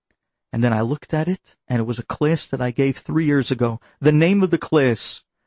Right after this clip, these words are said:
"Where is Your Bulletproof Vest? Where is your tzitzit?" It was a clear indication that the tzitzit,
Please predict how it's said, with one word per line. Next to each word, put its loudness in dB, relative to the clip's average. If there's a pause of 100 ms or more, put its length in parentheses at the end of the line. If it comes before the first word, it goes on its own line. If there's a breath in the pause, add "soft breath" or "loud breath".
(180)
"Where 4
is 2
Your 4
Bulletproof -2
Vest? -4 (560)
Where 4
is 0
your 2
tzitzit?" -8 (2250)
It 2
was 2
a -2
clear 0
indication -2 (1400)
that -6
the -6
tzitzit, -6